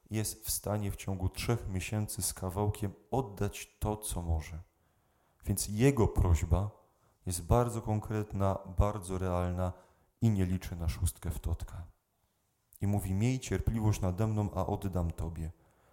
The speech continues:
Mówi dokładnie to samo, co ten człowiek przed chwilą do króla. Ale reakcja jest zupełnie inna. Nawet nie są notowane jego słowa. On nie chciał, odszedł,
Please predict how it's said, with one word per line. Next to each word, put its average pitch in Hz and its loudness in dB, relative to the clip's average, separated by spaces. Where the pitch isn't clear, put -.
Mówi 95 -2
dokładnie 107 4
to 95 4
samo, 95 2
co - -8
ten 87 -6
człowiek 92 0
przed - -14
chwilą 85 -6
do 82 2
króla. 80 -6
Ale 92 4
reakcja 101 0
jest 90 0
zupełnie 90 2
inna. 80 -2
Nawet 95 4
nie 113 4
są 101 0
notowane 98 2
jego 92 -2
słowa. 82 -4
On 92 2
nie 113 2
chciał, 120 -4
odszedł, 107 0